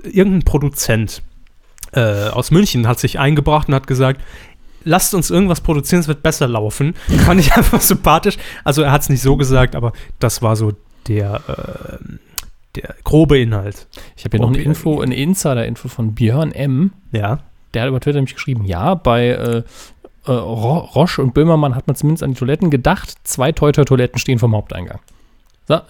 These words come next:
Speaker 2: jetzt hier.
Speaker 1: Für Frau Roach und für Herrn Böhmermann.
Speaker 2: Die sind dann immer besetzt, ja toll.
Speaker 1: Oder wird daraus moderiert, vielleicht?
Speaker 2: Ich halte das immer noch für ein, äh, Modell, das man nicht machen sollte.
Speaker 1: Talk
Speaker 2: Mhm.
Speaker 1: auf dem Klo?
Speaker 2: Ja.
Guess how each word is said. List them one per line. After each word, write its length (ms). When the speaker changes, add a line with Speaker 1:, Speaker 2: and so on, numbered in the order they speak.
Speaker 2:
jetzt 340
hier. 240
Speaker 1:
Für 220
Frau 180
Roach 400
und 180
für 180
Herrn 180
Böhmermann. 260
Speaker 2:
Die 60
sind 220
dann 120
immer 200
besetzt, 480
ja 120
toll. 280
Speaker 1:
Oder 200
wird 160
daraus 300
moderiert, 480
vielleicht? 420
Speaker 2:
Ich 300
halte 180
das 120
immer 220
noch 200
für 240
ein, 260
äh, 400
Modell, 460
das 180
man 280
nicht 160
machen 260
sollte. 380
Speaker 1:
Talk 200
Speaker 2:
Mhm. 80
Speaker 1:
auf 120
dem 100
Klo? 400
Speaker 2:
Ja. 80